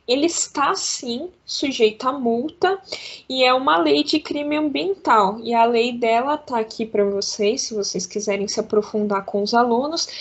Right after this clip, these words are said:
Lei nove mil seiscentos e cinco, do dia doze do dois de noventa e oito. Então, quando as queimadas, elas têm como consequência aí os incêndios florestais, que é quando, é, se perdeu já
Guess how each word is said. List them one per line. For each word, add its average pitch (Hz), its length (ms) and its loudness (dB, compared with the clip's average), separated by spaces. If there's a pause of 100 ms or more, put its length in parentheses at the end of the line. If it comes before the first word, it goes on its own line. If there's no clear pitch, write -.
(200)
Lei 240 200 6
nove 233 360 4
mil 254 300 0
seiscentos 233 720 -4
e 339 80 0
cinco, 330 600 -4 (160)
do 226 480 -4
dia 220 300 4
doze 247 480 4
do 277 160 -4
dois 226 760 -2
de - 120 -8
noventa 254 520 -2
e - 20 0
oito. 196 560 0 (340)
Então, 269 320 0 (240)
quando 440 200 4
as 440 120 6
queimadas, 240 640 0
elas 240 320 0
têm 277 220 -6
como 311 300 -6
consequência 262 880 -2
aí 214 100 4
os 214 160 0
incêndios 254 720 -2
florestais, 214 640 2
que - 140 -6
é - 20 -2
quando, 233 460 -2 (380)
é, 202 320 4
se 240 260 0
perdeu 254 760 2
já 214 440 0